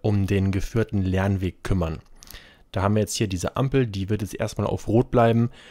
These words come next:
und wir müssen dafür sorgen, mit, äh, Beantworten der richtigen Fragen, dass die irgendwann auf Grün umschaltet. Die zeigt uns dann an, dass wir prüfungsreif sind.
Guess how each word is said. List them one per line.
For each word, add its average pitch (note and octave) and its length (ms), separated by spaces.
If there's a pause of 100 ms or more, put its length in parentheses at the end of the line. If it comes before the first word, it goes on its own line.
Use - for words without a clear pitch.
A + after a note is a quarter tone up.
(240)
und G2 340
wir G#2+ 200
müssen G2+ 320
dafür F#2 260
sorgen, F#2+ 480 (520)
mit, G2 360
äh, F#2 300 (100)
Beantworten G2 1300
der F2 420
richtigen A2+ 400
Fragen, G2 680
dass F2 280
die - 120
irgendwann G2 380
auf - 220
Grün C3 240
umschaltet. G#2+ 640 (540)
Die G2 100
zeigt - 260
uns G2+ 140
dann - 160
an, F#2 160
dass F#2 180
wir G#2+ 60
prüfungsreif - 720
sind. - 320